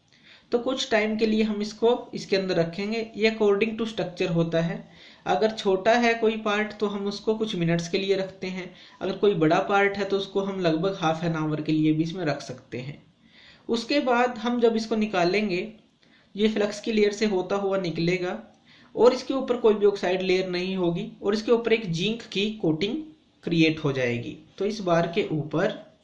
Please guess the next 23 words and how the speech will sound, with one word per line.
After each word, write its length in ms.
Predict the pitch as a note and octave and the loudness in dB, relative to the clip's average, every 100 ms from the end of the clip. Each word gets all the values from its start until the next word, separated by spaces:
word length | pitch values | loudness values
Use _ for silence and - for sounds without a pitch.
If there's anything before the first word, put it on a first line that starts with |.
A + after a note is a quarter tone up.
| _ _ _ _ _ - | _ _ _ _ _ 0
एक 200 | G#3+ G#3+ | 0 0
जिंक 320 | E3+ G3+ A#3+ - | -2 -2 -4 -6
की 200 | G#3+ G#3+ | -8 -8
कोटिंग 540 | - E3+ D3+ G3+ A3+ D#4 | -2 -2 0 -4 -6 -4
क्रिएट 440 | G3 D#3+ D3 C#3+ | 0 2 2 0
हो 100 | C3+ A#2+ | -4 -2
जाएगी 460 | A#2 G#2+ E2+ A2+ - - _ _ _ _ - | -2 -2 -4 -10 -14 -20 _ _ _ _ -10
जो 260 | D#3+ F3 B3 | -2 2 2
इसको 300 | C#4+ - A#3+ | 0 -2 -2
सारी 320 | - F#3+ F3+ | 0 0 0
को 180 | F#3+ G#3 | -2 -4
कवर 280 | G#3+ E3 C3+ | 0 0 -2
करेगी। 480 | - B2+ A#2 A#2 - - - _ _ _ _ _ _ _ _ _ _ _ | -4 -4 -4 -4 -8 -12 -20 _ _ _ _ _ _ _ _ _ _ _
अब 200 | - A#3 B3+ | 0 2 2
ये 120 | C#4+ | -2
कोरोजन 560 | C#4 A3+ G#3+ G#3 B3 D4+ - F3 | 2 4 4 2 -2 -2 -10 -10
रेजिस्टेंस 680 | F3+ F#3+ - G3+ G#3+ C4+ - - - - | -6 -6 -4 -2 -2 -4 -12 -20 -14 -6
प्रोवाइड 440 | F#3 E3+ F3 F3+ | 0 2 2 0
करेगी 420 | F3+ E3 D#3 E3 G3+ | 0 4 4 2 -2
जिंक 300 | E3 E3+ E3+ | 0 2 0
की 100 | F3+ | -2
कोटिंग 400 | E3+ C#3+ D3+ F3 - | -2 -2 -2 -6 -6
इसको, 360 | D3 - G2+ | -8 -8 -10